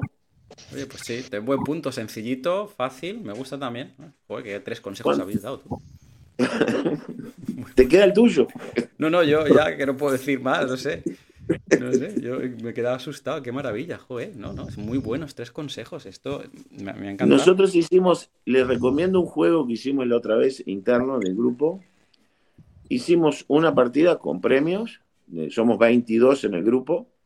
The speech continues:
Speaker 2: y hicimos un torneo de tres palos. Elegir tres palos y salir a la cancha con tres palos. Y ahí te das cuenta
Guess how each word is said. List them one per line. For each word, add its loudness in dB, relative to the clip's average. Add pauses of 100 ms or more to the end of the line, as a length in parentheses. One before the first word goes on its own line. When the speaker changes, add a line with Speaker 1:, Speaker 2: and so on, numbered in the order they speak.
(1040)
Speaker 2:
y 8
hicimos 0 (120)
un 4
torneo 4
de 4
tres 2
palos. 0 (2500)
Elegir 0
tres 4
palos 2
y 6
salir 2
a 0
la 0
cancha -2
con 0
tres -4
palos. -6 (2000)
Y 4
ahí 8
te 4
das 4
cuenta 4